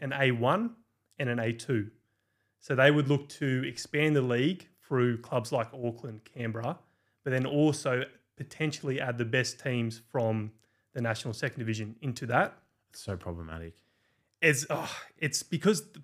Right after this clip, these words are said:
Speaker 1: the problem with Australian football is there's so many different fronts.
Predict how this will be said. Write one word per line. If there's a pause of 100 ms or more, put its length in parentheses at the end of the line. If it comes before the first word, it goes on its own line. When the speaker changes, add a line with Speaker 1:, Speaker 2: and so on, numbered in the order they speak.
(440)
Speaker 1:
the
problem
with
Australian
football
is
there's
so
many (200)
different
fronts.